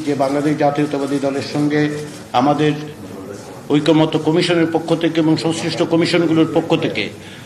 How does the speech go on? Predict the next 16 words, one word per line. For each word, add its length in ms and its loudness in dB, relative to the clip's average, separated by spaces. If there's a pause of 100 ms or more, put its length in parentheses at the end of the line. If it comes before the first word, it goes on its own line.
(120)
যে 120 0
সমস্ত 580 0
সুপারিশ 400 2
দেওয়া 160 4
হয়েছে, 320 0
বেশ 240 0
কিছু 220 -4
বিষয়ে 280 -2
সামঞ্জস্য 540 0
আছে, 360 -2 (420)
বেশ 180 4
কিছু 240 -2
বিষয়ে 260 2
মত 240 0 (300)
ভিন্নতাও 460 2
আছে। 200 -8